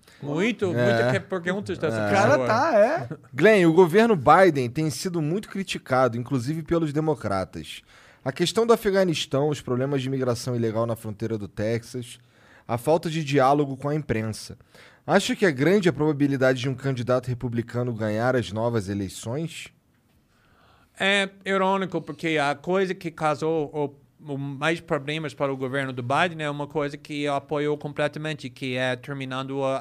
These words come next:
Speaker 1: a guerra no Afeganistão, que na realidade o Trump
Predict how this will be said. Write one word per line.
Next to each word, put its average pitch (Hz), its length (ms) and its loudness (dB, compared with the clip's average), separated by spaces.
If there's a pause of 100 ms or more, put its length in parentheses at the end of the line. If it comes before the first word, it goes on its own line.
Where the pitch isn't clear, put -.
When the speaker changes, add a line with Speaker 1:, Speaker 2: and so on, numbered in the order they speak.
Speaker 1:
a 135 60 -4
guerra 131 260 -6
no 135 120 -10
Afeganistão, 131 840 -6 (280)
que 156 160 -8
na 143 120 -6
realidade 135 580 -4
o 139 160 -2
Trump 147 440 -6